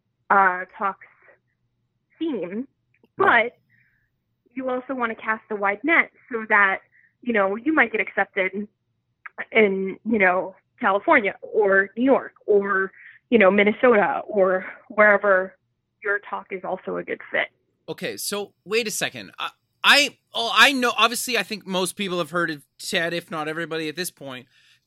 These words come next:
Speaker 2: Can we step back for a sec? What's the difference between ted and ted X?
Speaker 1: Mm-hmm.
Speaker 2: And then I wanna dive a little bit deeper into the lo-, the location thing you just touched on. S-, do you wanna start there,
Speaker 1: Sure,
Speaker 2: maybe?
Speaker 1: so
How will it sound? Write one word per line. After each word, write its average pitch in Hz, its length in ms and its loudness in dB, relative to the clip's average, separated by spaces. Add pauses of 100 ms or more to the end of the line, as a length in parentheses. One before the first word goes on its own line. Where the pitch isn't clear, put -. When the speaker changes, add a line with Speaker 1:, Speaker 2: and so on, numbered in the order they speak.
Speaker 2:
Can 226 140 -8
we 285 120 -6
step - 300 -6
back 202 220 0
for 220 80 -8
a 196 40 -8
sec? 202 300 -8
What's 214 360 -4
the 349 100 -12
difference 254 420 -12
between 202 640 -12
ted 170 560 -2 (520)
and 165 200 -12
ted 180 280 -2
X? 185 300 2
Speaker 1:
Mm-hmm. 415 120 0
Speaker 2:
And 180 140 0
then 185 120 0
I 185 80 0
wanna 185 260 -4
dive 170 260 0
a 175 40 -6
little 180 200 -6
bit 165 160 -8
deeper 156 340 -6
into 151 260 -8
the 139 280 -14
lo-, 143 260 -10 (180)
the 139 160 -10
location 139 520 -8
thing 135 160 -14
you 123 100 -14
just - 260 -14
touched - 280 -12
on. 76 120 -20 (480)
S-, - 140 -20 (260)
do - 100 -16
you - 20 -10
wanna 170 140 -10
start 165 260 -8
there, 262 100 -4
Speaker 1:
Sure, 269 120 6
Speaker 2:
maybe? 196 200 0
Speaker 1:
so 233 80 4